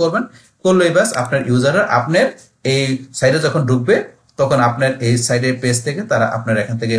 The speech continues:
পোস্ট ভিডিওর বিষয়গুলো তারা দেখতে পারে, পাশাপাশি এখান থেকে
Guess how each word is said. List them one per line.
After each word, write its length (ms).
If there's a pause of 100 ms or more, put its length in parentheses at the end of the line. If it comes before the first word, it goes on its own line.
(180)
পোস্ট 220 (120)
ভিডিওর 280 (320)
বিষয়গুলো 400
তারা 200
দেখতে 220
পারে, 180
পাশাপাশি 400
এখান 200
থেকে 140